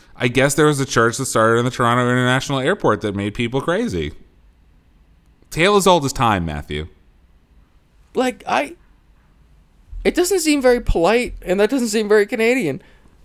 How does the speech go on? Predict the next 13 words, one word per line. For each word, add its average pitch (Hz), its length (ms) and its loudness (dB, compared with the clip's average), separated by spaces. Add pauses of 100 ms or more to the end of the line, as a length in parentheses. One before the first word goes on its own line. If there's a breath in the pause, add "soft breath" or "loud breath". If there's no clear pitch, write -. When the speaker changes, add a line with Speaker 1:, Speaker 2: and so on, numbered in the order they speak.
(840)
Speaker 1:
Hardly. 95 520 -2
Well, 139 160 4
yeah, 139 220 4
but 107 100 -6
maybe 131 260 2
it 131 120 4
wasn't. 117 280 2 (220 loud breath)
Maybe 127 180 4
that's 131 160 2
why 123 120 2
it's 117 100 -2
the 110 180 -2
airport. 104 460 2